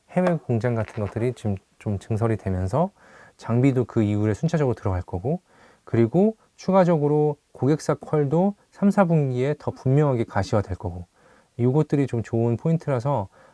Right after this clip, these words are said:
아마 그런 것들을 보고서 소부장 최선호주 신규 제시 이런 말씀을 하시지 않았나 싶습니다. 그래서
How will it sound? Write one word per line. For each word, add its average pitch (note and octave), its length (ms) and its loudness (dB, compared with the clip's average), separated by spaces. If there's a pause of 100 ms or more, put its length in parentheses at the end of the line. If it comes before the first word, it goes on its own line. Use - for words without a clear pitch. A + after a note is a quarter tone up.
아마 A#2+ 200 -2
그런 F3+ 320 4
것들을 F3 400 2
보고서 B2 580 0 (240)
소부장 F#3 460 2
최선호주 F3+ 640 0
신규 F3 380 0
제시 G2 360 -6 (380)
이런 D#3 520 2 (720)
말씀을 B2+ 520 0
하시지 E3+ 280 0
않았나 G2 320 -2
싶습니다. F2+ 500 -4 (360)
그래서 C#3 340 0